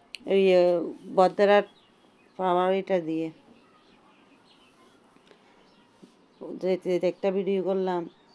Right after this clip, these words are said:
তারপর ওদের বাস-, বাড়িতে গেলাম। অনেক দূর পতাঙ্গা বাবারও। এতক্ষণ বসতে বসতে কে কোমর ব্যথা হয়ে গেছে। তো ওদের বাড়িতে নামলাম, আমার ভাইয়ের, ভাইয়ের,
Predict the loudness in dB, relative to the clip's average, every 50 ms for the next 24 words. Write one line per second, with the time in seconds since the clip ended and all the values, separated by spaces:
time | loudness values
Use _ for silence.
0 | _ _ _ _ _ -6 -2 -2 0 0 -2 0 0 0 2 2 2 2 0 0
1 | 0 0 2 2 0 -2 _ _ -4 -2 -2 0 -2 -4 -4 -8 -12 _ _ _
2 | _ _ _ _ _ _ _ _ _ _ _ _ _ _ _ _ _ _ _ _
3 | _ _ _ _ _ _ -16 -10 -6 -2 -2 0 0 -2 -2 -4 -4 -4 -4 -6
4 | -10 -10 -8 -8 -6 -4 -4 -4 -4 -4 -4 -4 -4 -4 -6 -6 -8 -10 -12 -14
5 | -16 _ _ -12 -10 -8 -6 -6 -6 -6 -6 -4 -2 -2 -2 -4 -4 -6 -6 -6
6 | -6 -8 -10 -10 -10 -10 -12 -14 _ _ -4 -2 -2 -2 -2 -4 -4 -2 -2 0
7 | 0 0 -2 -2 0 0 0 0 0 -2 -4 -6 -10 -14 -18 _ _ _ _ _
8 | _ _ _ _ _ _ -8 -6 -4 -2 -2 -2 -2 0 0 0 0 0 -2 -2
9 | -2 0 0 0 0 -2 -2 0 0 2 2 2 0 -2 -2 -2 -2 -4 -4 -2
10 | -2 -2 0 -2 -2 -2 -4 -4 -4 -2 -2 0 0 0 0 -2 -4